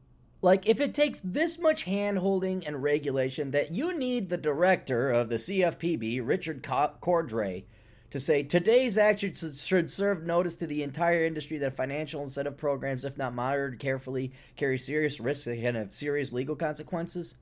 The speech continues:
I mean, this is like dealing with a seventh grade boy who's getting involved in drugs and, and boo-, I mean, that, that's this kind of tone that you take.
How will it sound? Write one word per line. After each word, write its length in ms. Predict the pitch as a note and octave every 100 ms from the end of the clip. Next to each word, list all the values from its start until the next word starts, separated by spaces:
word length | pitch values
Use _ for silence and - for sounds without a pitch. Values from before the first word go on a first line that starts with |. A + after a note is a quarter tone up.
| - _ - _ - - - -
I 20 |
mean, 80 | A#3
this 160 | D4
is 140 | D#4+ D#4+
like 200 | C4 -
dealing 360 | G3 G3 G3
with 160 | E3 D3+
a 40 |
seventh 360 | C#3 E3 D#3 C#3
grade 320 | D3 C3+ B2+
boy 300 | B2 A#2+ A#2
who's 160 | A2+ G2+
getting 260 | C3 A#2+
involved 400 | A#2 G#2+ A2+ G#2+
in 100 | G#2+
drugs 400 | G2 G#2+ G2+ G2
and, 260 | G#2 F#2+ F#2+
and 160 | F#2+ F#2
boo-, 220 | G#2 F#2+
I 60 |
mean, 260 | D3+ D#3 C3+ - - _ _ _
that, 320 | - G3+ G#3+ D3+
that's 300 | A3 A#3+ F#3
this 200 | F3+ - -
kind 220 | F3 E3
of 80 | C3+
tone 300 | - C#3 C3
that 140 | A#2 -
you 100 | G2+
take. 420 | - F#2+ -